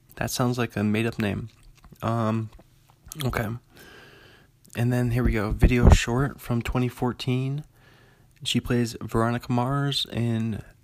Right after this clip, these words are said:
this is the scene from the new Veronica Mars movie with the Kickstarter backers in it.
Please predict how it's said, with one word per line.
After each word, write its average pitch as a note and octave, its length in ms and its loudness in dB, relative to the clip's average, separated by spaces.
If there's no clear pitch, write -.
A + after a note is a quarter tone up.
this A#2+ 260 0
is C3+ 140 0
the B2 140 -4
scene B2 360 0
from A2+ 240 -2
the A2+ 140 0
new A#2 260 0
Veronica A2+ 380 0
Mars G#2+ 340 -2
movie G#2+ 280 0
with G#2+ 180 -4
the A#2+ 80 -2
Kickstarter A2 540 -4
backers G#2+ 440 -6
in G2 140 -6
it. - 120 -10